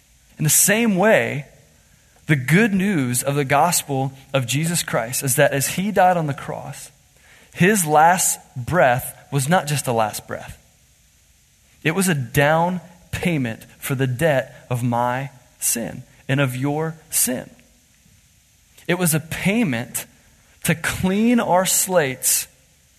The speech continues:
before God and to free us from the most prevalent slave owner in existence, an owner whose name is sin. Christ on the cross,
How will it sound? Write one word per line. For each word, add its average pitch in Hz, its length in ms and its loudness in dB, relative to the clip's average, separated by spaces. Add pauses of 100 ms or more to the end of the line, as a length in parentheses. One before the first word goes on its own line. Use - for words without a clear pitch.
(120)
before 165 400 0
God 151 480 4 (1200)
and 160 180 2
to 160 100 2
free 208 580 0
us 123 600 0 (1200)
from 156 220 -2
the 147 60 2
most 143 360 -2 (280)
prevalent 180 580 0 (120)
slave 147 580 0
owner 120 400 -2 (120)
in 123 80 -4
existence, - 720 -10 (1700)
an 123 120 -4
owner 143 280 2
whose 151 240 0
name 120 400 -4 (360)
is 120 140 -4
sin. 78 300 -4 (1900)
Christ 160 380 -2
on 165 100 -6
the 175 60 -4
cross, 123 520 -2